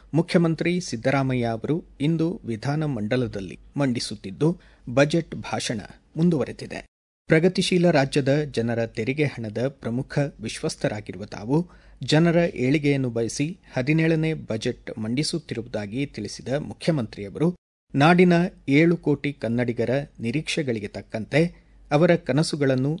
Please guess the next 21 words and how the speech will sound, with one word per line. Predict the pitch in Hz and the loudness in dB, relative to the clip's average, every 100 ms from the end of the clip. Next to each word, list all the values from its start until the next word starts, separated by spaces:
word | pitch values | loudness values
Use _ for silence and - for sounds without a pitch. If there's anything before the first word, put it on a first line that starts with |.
| - | -6
ನನಸು | 240 156 - 170 | -2 0 0 0
ಮಾಡುವ | 123 117 117 | -2 -2 -2
ನಿಟ್ಟಿನಲ್ಲಿ | 107 101 127 110 107 156 - - | -2 -4 -4 -4 -2 -2 -4 -6
ಸರ್ಕಾರ | - 147 - 156 143 | -2 -2 2 2 2
ಬದ್ಧತೆಯಿಂದ | 156 101 104 135 - 143 113 120 143 | 0 -4 -6 -6 -4 -4 -2 -2 -4
ಕಾರ್ಯನಿರ್ವಹಿಸುತ್ತಿದೆ | - 95 147 170 156 117 - - - 92 101 - _ | -6 -4 0 2 2 -2 -6 -14 -12 -10 -12 -14 _
ಎಂದರು. | 165 160 - - _ _ _ _ - | 0 0 -2 -8 _ _ _ _ 2
ಕರ್ನಾಟಕ | 165 190 185 190 | 4 6 4 4
ರಾಜ್ಯವು | 202 170 156 156 165 190 143 | 4 4 4 2 2 0 0
ಜಾಗತಿಕ | 131 131 139 143 147 | 0 0 -2 -2 -2
ಉತ್ಪಾದನಾ | 139 104 - 123 117 117 | -2 -4 0 0 2 -2
ಕ್ಷೇತ್ರದಲ್ಲಿ | 113 - - - 104 98 131 160 | -4 -8 -8 -8 -6 -4 -4 -6
ಪ್ರಮುಖ | - 123 147 - 165 | -4 -2 -2 -2 -4
ಪಾತ್ರ | 110 107 110 | -2 -6 -8
ವಹಿಸಿದೆ. | 101 104 - - 139 165 - _ - - - | -10 -10 -12 -4 0 0 -2 _ -20 -20 -2
ರಾಷ್ಟ್ರದ | 139 170 - 190 165 175 - | 4 4 4 4 4 2 -2
ಅಭಿವೃದ್ಧಿಯ | 127 135 160 156 147 151 156 | -4 0 0 0 2 2 0
ಸರ್ವ | - 127 151 | -2 -2 0
ಕ್ಷೇತ್ರಗಳಲ್ಲಿ | 147 - 117 - 127 120 110 123 175 - - | -2 -2 -6 -4 -4 -2 -2 -2 -4 -8 -2
ರಾಜ್ಯದ | 131 156 185 170 | 2 2 2 0
ಕೊಡುಗೆ | 170 123 117 127 | 0 -2 0 0